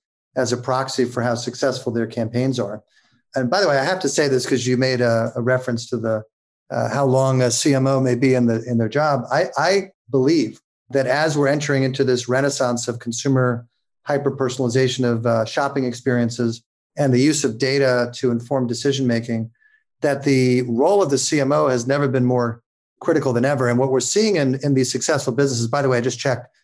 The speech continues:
Chick-fil-A was one of the top performers, uh, in the, t-, in the, uh,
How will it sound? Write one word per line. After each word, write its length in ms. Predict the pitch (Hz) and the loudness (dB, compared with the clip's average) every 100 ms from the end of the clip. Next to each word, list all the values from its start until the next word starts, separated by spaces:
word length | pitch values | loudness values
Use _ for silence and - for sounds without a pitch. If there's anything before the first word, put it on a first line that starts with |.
| - | -6
Chick-fil-A 480 | 180 - 147 135 | -4 -2 0 2
was 160 | 123 117 | 2 0
one 140 | 123 | 0
of 40 | 120 | -2
the 60 | |
top 380 | 117 127 117 117 _ _ _ | -2 -2 -4 -6 _ _ _
performers, 600 | 131 135 135 113 110 - | -6 0 0 0 -4 -2
uh, 360 | 123 113 110 117 - _ | 0 0 -2 -6 -16 _
in 120 | - 123 | -6 -4
the, 60 | |
t-, 140 | 117 139 | -4 -4
in 220 | 127 120 | 0 0
the, 200 | 117 117 | 2 2
uh, 220 | 110 107 | 0 -2